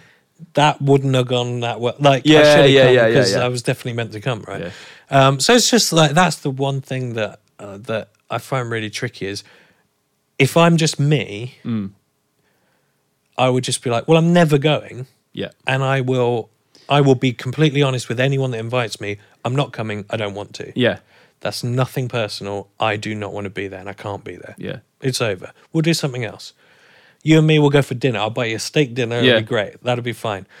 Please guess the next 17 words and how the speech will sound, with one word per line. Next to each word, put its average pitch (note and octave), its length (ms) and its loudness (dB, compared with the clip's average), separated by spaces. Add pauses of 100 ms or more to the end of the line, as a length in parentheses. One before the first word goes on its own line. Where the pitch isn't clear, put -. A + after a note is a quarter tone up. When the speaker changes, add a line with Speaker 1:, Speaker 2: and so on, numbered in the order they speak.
(360)
Speaker 2:
But G#2 400 -2
I'm B2 160 -4
not A2+ 120 -6
doing G2+ 220 -4
the G2 60 -8
big F#2+ 200 -8
social G2 380 -8
party G2 400 -10
drinking G2 380 -8
Speaker 1:
Yeah. A2 120 0
Speaker 2:
thing. G2+ 260 -18
Can't A#2 200 -4
do G2 120 -10
that. - 200 -20
Fine. - 220 -10 (560)
But, A#2+ 320 2 (1120)
uh, G#2 380 -2